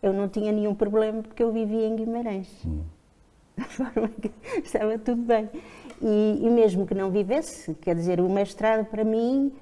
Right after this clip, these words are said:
Speaker 1: criar aquele grupo de trabalho, como foi fantástico, principalmente a segunda edição, em que tive alunos brilhantes, fizeram teses espantosas.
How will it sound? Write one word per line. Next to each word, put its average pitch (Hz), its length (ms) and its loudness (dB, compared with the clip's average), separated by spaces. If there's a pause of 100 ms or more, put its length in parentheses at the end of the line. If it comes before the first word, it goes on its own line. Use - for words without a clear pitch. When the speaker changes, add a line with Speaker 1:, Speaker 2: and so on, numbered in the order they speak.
Speaker 1:
criar 240 440 4
aquele 220 300 2
grupo 240 440 6
de 208 120 2
trabalho, 175 640 0
como 220 240 0
foi 277 300 -2
fantástico, 208 680 -2
principalmente 220 560 -4
a 233 60 2
segunda 240 300 -2
edição, 214 540 -2 (1400)
em 208 160 2
que 202 80 -10
tive 220 240 0
alunos 247 600 0
brilhantes, 202 1080 2 (360)
fizeram 214 400 2
teses 220 540 0
espantosas. 165 1120 -4